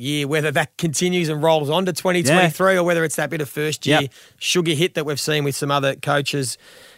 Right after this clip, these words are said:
Speaker 1: Uh, it'll be
Speaker 2: No, I
Speaker 1: interesting.
Speaker 2: think it's real.
Speaker 1: It'll be interesting to see. Hey, we saw Tom Hawkins. He was on A F L three sixty last night. He mentioned that he's still an outside chance to play round one. Should they be rushing Tom Hawkins back, or you think the Cats got the,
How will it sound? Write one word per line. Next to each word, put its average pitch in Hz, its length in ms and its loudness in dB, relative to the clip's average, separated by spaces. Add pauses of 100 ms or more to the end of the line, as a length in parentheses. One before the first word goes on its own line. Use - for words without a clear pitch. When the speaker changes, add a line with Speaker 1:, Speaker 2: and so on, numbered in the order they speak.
Speaker 1:
Uh, 147 260 2
it'll 156 120 0
be 160 140 2
Speaker 2:
No, 117 40 6
I 120 40 6
Speaker 1:
interesting. 135 240 6
Speaker 2:
think 123 100 2
it's 104 160 -4
real. 113 120 2
Speaker 1:
It'll 107 100 2
be 135 40 -2
interesting 131 240 -6
to 123 60 -8
see. 156 260 -2
Hey, 175 160 0
we 175 140 -2
saw 220 380 2
Tom 180 220 2
Hawkins. 190 520 2
He 175 160 -2
was 151 80 -2
on 156 100 0
A 156 80 2
F 151 140 -2
L 151 100 -2
three 151 260 -2
sixty 180 380 -4
last 170 320 2
night. 170 220 2
He 170 80 2
mentioned 214 320 0
that 220 60 0
he's 190 120 0
still 233 380 2 (420)
an 196 160 0
outside 208 480 4
chance 185 440 2
to 175 120 0
play 165 580 2
round 156 480 2
one. 147 440 2 (640)
Should - 220 0
they 247 120 6
be 226 100 2
rushing 208 380 2
Tom 202 180 4
Hawkins 190 400 2
back, 202 260 2
or 196 60 4
you 175 100 4
think 175 200 0
the 156 80 -6
Cats 175 420 0
got 175 160 -2
the, 160 140 -4